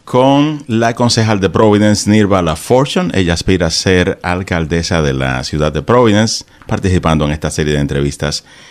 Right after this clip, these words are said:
el candidato responde. Automatic license plate readers. City of Providence is bringing a lot of technology to, to the city. Other cities have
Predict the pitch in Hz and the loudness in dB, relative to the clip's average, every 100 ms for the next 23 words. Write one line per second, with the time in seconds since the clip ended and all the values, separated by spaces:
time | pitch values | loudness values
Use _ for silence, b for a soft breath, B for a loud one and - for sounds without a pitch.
0 | B 73 69 69 80 76 69 69 67 - | B -8 -8 -8 -8 -6 -8 -8 -10 -6
1 | 71 67 - 69 69 - - 71 65 65 | -4 -6 -10 -10 -8 -6 -2 0 0 -2
2 | 67 b b - 110 120 117 110 101 95 | -6 b b -6 0 2 2 2 2 0
3 | 95 92 - - 76 73 82 - 76 - | -4 -6 -20 -12 -8 -6 -4 -6 -6 -6
4 | - 73 65 - - - - - - - | -8 -8 -8 -8 -10 -10 -12 -12 -12 -14
5 | - _ _ _ - - 90 87 95 87 | -16 _ _ _ -14 -2 2 2 2 2
6 | 85 82 80 - 82 78 76 73 - - | 2 2 -2 0 0 2 0 -2 -4 -6
7 | 76 76 71 69 80 87 95 92 87 85 | -4 -2 -4 -4 -2 0 -2 -2 -4 -6
8 | - - 71 76 82 95 _ - 80 - | -10 -10 -8 -8 -12 -18 _ -12 -8 -4
9 | 110 107 104 - _ _ - 113 104 120 | -2 -2 -4 -10 _ _ 0 2 2 2
10 | 98 85 87 80 - | 2 2 2 0 -4